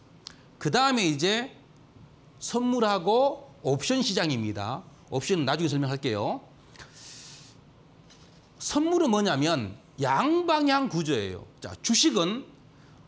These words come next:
오른다에만 배팅할 수 있습니다. 일반 개인들, 공매도 말고요. 개인들 입장에서 보면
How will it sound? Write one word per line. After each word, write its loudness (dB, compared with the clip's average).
오른다에만 2
배팅할 -2
수 -6
있습니다. -2
일반 0
개인들, 2
공매도 0
말고요. 0
개인들 2
입장에서 0
보면 -2